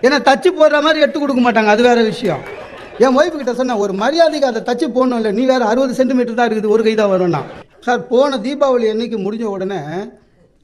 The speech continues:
தமிழ்நாட்டுல எல்லா மாவட்டத்தையும் சேர்த்து நாற்பத்தி ஏழு பேர் அரெஸ்ட் பண்ணிச்சு போலீஸ். இந்த நாற்பத்தி ஏழு பேரும் ஆடம்பரமாக தீபாவளியை கொண்டாட வேண்டும் என்பதற்காக கஷ்டப்பட்டு மாசம் மாசம் சீட்டு கட்டி ஏமாந்தவன் கோடிக்கணக்குல.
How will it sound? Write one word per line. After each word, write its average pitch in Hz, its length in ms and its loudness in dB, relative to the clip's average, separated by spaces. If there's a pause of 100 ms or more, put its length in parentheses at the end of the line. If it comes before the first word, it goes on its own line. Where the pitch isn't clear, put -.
(540)
தமிழ்நாட்டுல 269 500 2
எல்லா 262 340 0
மாவட்டத்தையும் 254 640 -2
சேர்த்து 233 260 -4
நாற்பத்தி 254 500 0
ஏழு 226 260 0
பேர் 247 140 -2
அரெஸ்ட் 208 280 -6
பண்ணிச்சு 175 260 -8
போலீஸ். 170 360 -8 (1400)
இந்த 202 200 0
நாற்பத்தி 320 320 0
ஏழு 277 260 4
பேரும் 220 560 0 (420)
ஆடம்பரமாக 294 1300 0 (300)
தீபாவளியை 285 680 0
கொண்டாட 277 460 0
வேண்டும் 269 360 0
என்பதற்காக 262 640 0
கஷ்டப்பட்டு 277 640 -2
மாசம் 262 400 -2
மாசம் 262 320 -6
சீட்டு 262 280 -6
கட்டி 262 360 -4
ஏமாந்தவன் 160 460 -6
கோடிக்கணக்குல. 208 600 -6